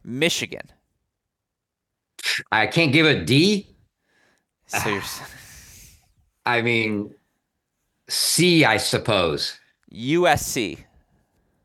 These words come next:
Speaker 2: Oh, this is another one. I don't even feel good doing it, but I mean,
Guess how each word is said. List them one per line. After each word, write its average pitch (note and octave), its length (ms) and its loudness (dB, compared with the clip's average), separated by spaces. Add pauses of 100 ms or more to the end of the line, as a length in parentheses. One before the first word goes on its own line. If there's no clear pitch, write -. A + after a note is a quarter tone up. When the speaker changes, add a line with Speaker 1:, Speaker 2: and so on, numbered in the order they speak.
(480)
Speaker 2:
Oh, A2 420 0 (1600)
this C#3 220 0
is G#2+ 100 2
another A2 380 4
one. A#2 120 4
I C3 100 2
don't A#2 100 2
even F#2+ 120 0
feel G#2 260 0
good D2+ 500 -2
doing A#2 420 2
it, F#2+ 200 -2
but G2+ 160 -2
I G#2+ 120 2
mean, G2+ 440 -2